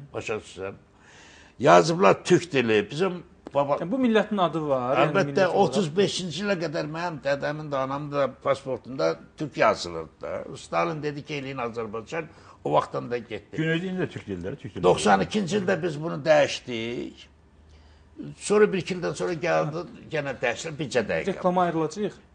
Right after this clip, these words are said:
Speaker 1: Hə,
Speaker 2: Bir
Speaker 1: biz,
Speaker 2: məsələn.
Speaker 1: yəni tarix boyu bizim burada danışdığımız dilin adı türkdür. Etnosun adı türkdür. Burada talış yaşayıb, ləzgi yaşayıb.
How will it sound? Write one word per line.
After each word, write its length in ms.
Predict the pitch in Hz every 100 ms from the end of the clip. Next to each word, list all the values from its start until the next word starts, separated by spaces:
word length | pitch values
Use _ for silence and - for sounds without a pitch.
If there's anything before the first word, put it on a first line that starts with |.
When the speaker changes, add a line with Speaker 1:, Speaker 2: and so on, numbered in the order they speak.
| -
Speaker 1:
Hə, 200 | 139 104 92 -
Speaker 2:
Bir 60 | 175
Speaker 1:
biz, 220 | 214 185
Speaker 2:
məsələn. 360 | 151 - 156 160 - - _ 147 143
Speaker 1:
yəni 360 | 123 131 131 104
tarix 480 | - 117 127 147 - -
boyu 380 | 104 101 117 143 -
bizim 340 | 104 135 120
burada 360 | 104 101 120 101
danışdığımız 840 | 104 101 - - 92 104 107 87 -
dilin 240 | 110 117
adı 320 | 95 98 131
türkdür. 360 | - 104 90 87 - 90 - - - -
Etnosun 480 | 143 - 117 - 104
adı 260 | 101 113 -
türkdür. 380 | 120 95 - 80 - - - - -
Burada 340 | 135 131 127
talış 460 | - 110 143 131 123
yaşayıb, 500 | 101 - 90 82 82
ləzgi 400 | 107 113 92 127
yaşayıb. 580 | 113 101 - 95 90